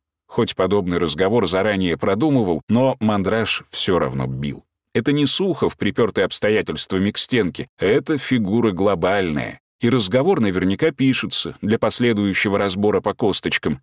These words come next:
Засыпаться на какой-нибудь мелочи было бы обидно, поэтому врал очень осторожно. Говорил, что после контузии на меня как-то находит что-то.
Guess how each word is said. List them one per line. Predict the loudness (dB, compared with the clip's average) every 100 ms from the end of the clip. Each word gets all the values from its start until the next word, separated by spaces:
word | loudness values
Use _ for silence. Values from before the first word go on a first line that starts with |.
| _
Засыпаться | -2 0 0 -4 -4 -2 0
на | 0
какой-нибудь | -2 0 2 2 0 -2
мелочи | -2 0 0 0 -4 -2
было | 2 2
бы | 4 2
обидно, | 0 0 0 0 -4 -10 _
поэтому | -4 -2 -2 -2 -2
врал | -2 0 0 0 -4 _ _ _ -6
очень | -6 -4 -6 -4 -4
осторожно. | -2 -2 -2 -4 -8 -14 _ -2
Говорил, | 0 2 2 2 0
что | -2 0 2
после | 2 0 -2
контузии | -2 -2 -2 -2 0 0 0 0 -6 _ 0
на | 2
меня | 2 0
как-то | 0 -4 0 2 2 0
находит | -2 -2 0 0 2 0
что-то. | -2 -2 -2 -4